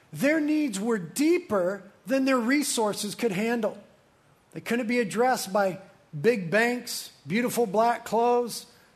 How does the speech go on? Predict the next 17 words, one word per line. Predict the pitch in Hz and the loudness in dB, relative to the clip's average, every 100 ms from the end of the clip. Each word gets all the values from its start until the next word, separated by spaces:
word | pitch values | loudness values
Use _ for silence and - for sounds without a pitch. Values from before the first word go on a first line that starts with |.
| _ - | _ -12
fashionistas, | - 226 247 - 220 233 - 240 202 | -2 0 0 -2 -2 -2 -4 -4 -2
or | 214 | -4
physicians. | - 196 202 196 - 104 - - - _ _ _ _ _ _ _ _ _ _ _ _ _ | -4 -4 -4 -6 -10 -14 -16 -16 -20 _ _ _ _ _ _ _ _ _ _ _ _ _
They | 185 | -4
just | 170 208 | -2 -4
couldn't. | - 233 285 - - | -2 -4 -4 -8 -12
They | 175 202 | -2 0
were | 185 | 0
deeper | 160 233 277 - 285 | -2 -2 -2 -2 -4
than | 247 226 | -4 -4
their | 202 | -4
resources | 190 254 - 247 233 233 214 | -4 -4 -4 -4 -4 -6 -8
could | - 190 | -6 -4
handle. | 180 196 185 165 - - - _ | -4 -2 -4 -8 -12 -20 -20 _
They | 180 | -2
weren't | 190 220 | 0 0
physical | - 254 240 233 262 277 277 | -2 -2 -2 -2 0 0 -2